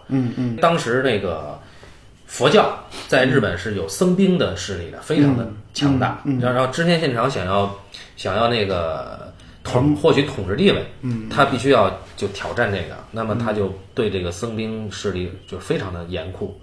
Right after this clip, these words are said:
Speaker 1: 嗯，嗯。
Speaker 2: 啊，然后同时他倾向于这个天主教。
Speaker 1: 对，
Speaker 2: 啊。
Speaker 1: 因为天主教在那个时期是，是排斥异教的嘛，特别是对，
Speaker 2: 嗯。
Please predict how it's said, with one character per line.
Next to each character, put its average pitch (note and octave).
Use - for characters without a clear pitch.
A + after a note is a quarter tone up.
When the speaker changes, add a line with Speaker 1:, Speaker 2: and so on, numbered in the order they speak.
Speaker 1:
嗯， A#2+
嗯。 B2
Speaker 2:
啊， E2
然 F#2
后 G#2+
同 D#3
时 D3+
他 C#3+
倾 E3
向 A#2
于 D#2+
这 F2
个 D#2
天 G#2
主 F2+
教。 D#2+
Speaker 1:
对， D3
Speaker 2:
啊。 F2
Speaker 1:
因 A#3+
为 D4
天 C#4
主 F3+
教 G#3+
在 A#3
那 G#3+
个 C3
时 -
期 G3+
是， B2
是 C#3+
排 C3
斥 F3+
异 A3+
教 A3
的 -
嘛， -
特 A3
别 F3+
是 F3+
对， D3
Speaker 2:
嗯。 C3+